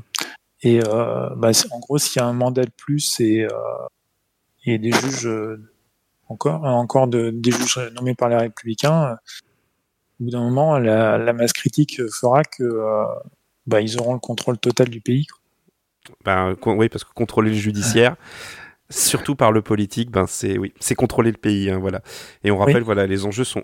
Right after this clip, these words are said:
Speaker 2: énormes, hein, en termes, il y a, on a dit, il y a le droit des femmes, il y a le droit à l'avortement, il y a les droits des personnes, euh, L G B T, il y a, il y a, il y a tout, quoi, dans la, dans la Cour suprême. Euh,
Speaker 1: Oui, il y a l'immigration,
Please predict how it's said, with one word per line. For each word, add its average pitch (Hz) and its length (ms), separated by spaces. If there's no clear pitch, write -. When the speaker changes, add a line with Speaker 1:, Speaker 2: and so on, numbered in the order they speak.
Speaker 2:
énormes, 107 320
hein, 95 60
en 95 120
termes, 104 200
il 90 60
y 95 40
a, 95 200
on 98 120
a 98 80
dit, 110 100
il 117 60
y 101 60
a - 20
le 92 60
droit 95 120
des 98 120
femmes, 123 280
il 101 40
y - 20
a 90 40
le 92 60
droit 95 200
à - 20
l'avortement, 104 600
il 95 60
y 98 40
a - 20
les 95 120
droits 104 180
des 95 100
personnes, 107 540
euh, 92 140
L 95 80
G 95 180
B 104 160
T, 120 340
il 113 80
y 98 60
a, 98 80
il 98 60
y 101 60
a, 101 40
il 101 60
y 104 60
a 107 40
tout, - 180
quoi, - 220
dans 95 120
la, 95 300
dans 95 100
la 95 100
Cour 95 140
suprême. - 360
Euh, 101 140
Speaker 1:
Oui, 143 140
il 151 100
y - 20
a 139 60
l'immigration, 135 640